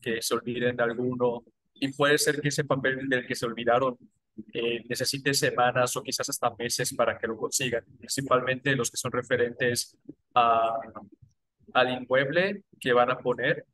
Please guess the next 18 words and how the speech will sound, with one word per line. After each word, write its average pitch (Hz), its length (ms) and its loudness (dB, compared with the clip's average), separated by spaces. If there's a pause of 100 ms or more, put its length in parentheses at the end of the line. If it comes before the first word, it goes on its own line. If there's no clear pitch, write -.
(640)
O, 147 560 4
bueno, 135 160 4
en 127 60 0
mi 131 100 -2
caso 139 360 2
fue 135 120 2
el 131 80 0
certificado 120 720 0
de 117 100 -2
inglés, 127 500 -2
que 113 280 -4
con 110 160 0
el 104 60 -10
que - 80 -6
tuve 120 240 -2
problemillas 113 600 -2
por 113 180 -2
ahí. 110 300 -6